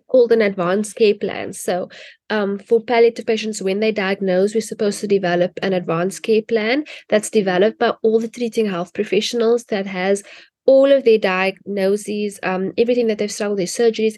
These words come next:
everything, and then all their symptoms and their total pain. So it's not only looking at their pain in terms of physical, but looks at physical, spiritual, emotional,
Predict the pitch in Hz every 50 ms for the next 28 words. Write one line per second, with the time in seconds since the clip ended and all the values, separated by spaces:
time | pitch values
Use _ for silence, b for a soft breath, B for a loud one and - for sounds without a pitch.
0 | _ 220 233 220 233 226 226 226 208 208 214 B B B B B _ - 208 208
1 | 202 202 - 170 - - 262 262 269 254 254 247 247 - - 240 233 226 - 220
2 | 208 208 208 208 - - - 208 214 208 202 202 202 196 196 202 - _ - 277
3 | 269 254 - 233 226 - 226 202 180 180 190 196 - 208 196 196 - 208 214 247
4 | 247 - 220 233 233 220 208 190 - 214 208 - - 196 214 - - 202 202 -
5 | 220 202 202 196 190 196 202 - 214 196 190 196 196 202 185 185 185 190 B B
6 | B B B B _ _ - - - - 269 233 240 247 - - 196 190 202 196
7 | 196 196 196 - 240 - - 262 233 233 247 - 240 233 226 - - 220 208 208
8 | 208 - - 240 226 220 214 - - 208 196 185 175 185 214 - - - 226 220
9 | 208 208 208 208